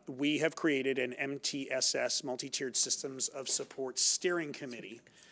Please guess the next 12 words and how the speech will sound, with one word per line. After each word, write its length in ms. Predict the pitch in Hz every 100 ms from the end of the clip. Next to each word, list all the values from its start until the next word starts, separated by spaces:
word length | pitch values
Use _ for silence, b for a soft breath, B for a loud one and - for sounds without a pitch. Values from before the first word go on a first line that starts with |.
| B B B
uh, 340 | 147 143 139 135 - 131
that 320 | 143 139 139
has 480 | - 165 165 175 175 -
on 340 | 156 160 180 165
that 220 | 156 -
committee 420 | 151 156 151 123
two 360 | - - 160 156
executive 400 | 147 143 - 139
cabinet 320 | - 131 120
members, 300 | 123 110 87
Doctor 280 | - 117 -
Jocham 520 | 120 131 131 156 151